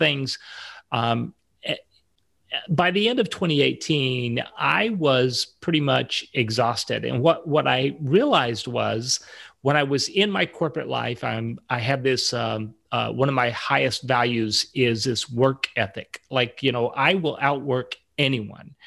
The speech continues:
And that also, you know, like I say, um, a, a, a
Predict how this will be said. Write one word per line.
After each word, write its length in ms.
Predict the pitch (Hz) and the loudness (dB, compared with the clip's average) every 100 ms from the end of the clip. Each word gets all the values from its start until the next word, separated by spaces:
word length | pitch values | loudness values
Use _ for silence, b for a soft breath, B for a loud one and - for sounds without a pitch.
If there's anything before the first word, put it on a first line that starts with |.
| B B B B | B B B B
And 500 | 139 135 135 131 - | 2 2 2 0 -4
that 320 | 143 147 143 - | 0 2 2 2
also, 560 | 185 220 - 127 110 | 0 2 2 2 0
you 140 | 120 127 | -2 0
know, 140 | 123 | 2
like 220 | 123 123 | 2 2
I 80 | 139 | 0
say, 580 | - 147 120 113 113 - - | 0 2 2 2 0 -4 -4
um, 460 | 117 107 104 110 - - - | 0 0 0 -2 -6 -12 -8
a, 160 | 127 - | -8 -2
a, 160 | 131 147 - | -2 -2 0
a 140 | 143 | 2